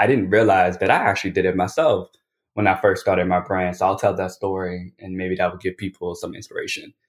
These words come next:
Before, like, um, when I first started Adonis Underwear, you know this, we were selling other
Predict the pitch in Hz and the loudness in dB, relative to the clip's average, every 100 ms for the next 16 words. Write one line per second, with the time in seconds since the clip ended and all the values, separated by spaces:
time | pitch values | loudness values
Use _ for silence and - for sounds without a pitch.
0 | _ _ _ _ - 98 139 151 139 127 | _ _ _ _ -4 0 4 6 6 4
1 | 107 98 98 98 90 90 101 110 110 - | 4 2 2 2 0 2 2 2 2 4
2 | 98 95 90 92 90 101 95 90 87 87 | 2 2 2 2 2 0 2 2 2 2
3 | 92 87 87 87 87 - 92 110 110 104 | 0 0 0 -2 -4 -8 -6 -2 0 2
4 | 98 92 90 - 156 113 87 85 | 2 2 -2 0 0 2 2 0